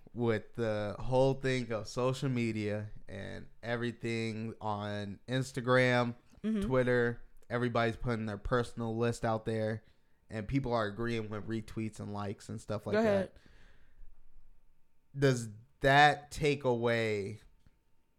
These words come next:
Speaker 1: the power of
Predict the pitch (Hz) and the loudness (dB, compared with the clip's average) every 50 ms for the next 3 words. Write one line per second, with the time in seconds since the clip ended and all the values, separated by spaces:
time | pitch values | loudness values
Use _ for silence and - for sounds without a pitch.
0 | _ _ _ _ _ _ - - - - - - _ - - - 131 131 123 127 | _ _ _ _ _ _ -20 -20 -20 -20 -20 -20 _ -20 -20 -16 -8 -4 0 2
1 | 120 113 110 107 104 - - - _ _ _ _ _ _ _ _ _ _ - - | 2 2 2 0 -2 -4 -8 -14 _ _ _ _ _ _ _ _ _ _ -2 0
2 | 135 127 123 123 120 120 113 - - 120 120 117 107 104 107 | 4 4 6 6 6 4 2 0 0 2 2 2 2 -2 -8